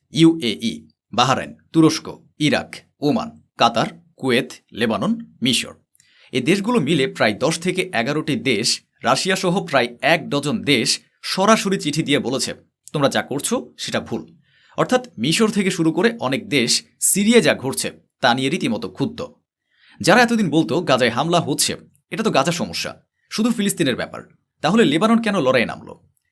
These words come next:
আক্রমণ তো গাজাতেই হচ্ছিল, হিজবুল্লাহ লড়াইয়ে নামবে মানেই লেবানন জড়াবে। তাহলে ইয়েমেন? ইয়েমেন কেন লড়ছে? তাদের কি দরকার ছিল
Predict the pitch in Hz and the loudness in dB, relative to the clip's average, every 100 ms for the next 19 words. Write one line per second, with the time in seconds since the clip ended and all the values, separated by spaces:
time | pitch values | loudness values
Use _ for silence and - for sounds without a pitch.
0 | _ - 143 226 226 226 139 165 175 107 | _ -2 0 2 2 2 2 0 0 -2
1 | 90 98 - _ _ _ - 196 185 247 | -4 -8 -10 _ _ _ -2 -2 2 4
2 | 175 151 165 110 120 135 113 131 180 - | 4 4 2 2 0 0 0 0 -2 -2
3 | 131 143 120 110 78 65 - _ _ _ | 0 2 2 -2 -6 -12 -18 _ _ _
4 | _ 131 156 214 233 156 110 147 269 - | _ 0 2 2 2 0 0 2 0 -2
5 | - _ _ _ 226 277 254 147 117 85 | -12 _ _ _ 4 6 6 2 -2 -6
6 | - - - _ _ _ - 226 254 233 | -8 -8 -12 _ _ _ -2 0 0 0
7 | 254 196 139 - 92 | 0 2 0 -4 -6